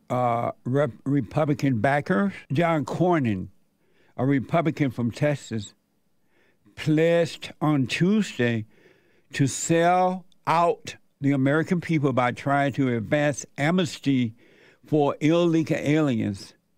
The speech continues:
after striking a deal on gun control.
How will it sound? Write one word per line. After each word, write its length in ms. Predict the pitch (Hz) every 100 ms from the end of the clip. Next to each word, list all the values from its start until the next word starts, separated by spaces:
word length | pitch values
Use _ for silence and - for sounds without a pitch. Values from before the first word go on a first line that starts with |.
| _ _ _ _ _
after 300 | 131 139 135
striking 580 | - - 156 156 160 139
a 80 | 120
deal 680 | 101 143 151 127 110 107 - _ _ _ _ -
on 360 | 131 123 110 113 117
gun 280 | 135 156 127
control. 560 | 123 110 117 104 95